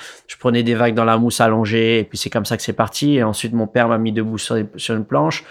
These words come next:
et je savais même pas nager. Du coup, euh, je portais des, des brassards. Du coup, pendant, pendant plusieurs années, en fait, j'ai surfé en brassard parce que j'ai, parce que je savais pas nager, quoi.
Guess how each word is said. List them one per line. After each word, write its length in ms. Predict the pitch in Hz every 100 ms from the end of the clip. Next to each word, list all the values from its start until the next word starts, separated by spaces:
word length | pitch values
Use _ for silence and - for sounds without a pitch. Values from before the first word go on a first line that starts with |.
| - - -
et 80 | 110
je 60 |
savais 200 | - 113
même 160 | 117 120
pas 160 | 127
nager. 340 | 127 127 120 123
Du 140 | 110
coup, 240 | 101 127 127
euh, 220 | 117 110
je 80 | -
portais 260 | 117 120
des, 140 | 113 120
des 80 |
brassards. 560 | 110 113 131 151 165 - - - - -
Du 100 | 110
coup, 120 | 135
pendant, 320 | 123 120 120
pendant 440 | - 131 120 117 117 - _
plusieurs 400 | 160 160 156 139
années, 240 | 139 139 165
en 100 | 131
fait, 220 | 160 165
j'ai 80 | 120
surfé 380 | - 123 151
en 100 | 151
brassard 460 | 123 135 - 131 131
parce 160 | 107 -
que 220 | 110 101 - - - -
j'ai, 380 | - 107 107
parce 160 | 104 110
que 80 | 110
je 80 | -
savais 120 | 110
pas 120 | 123
nager, 300 | 127 117 120
quoi. 160 | 127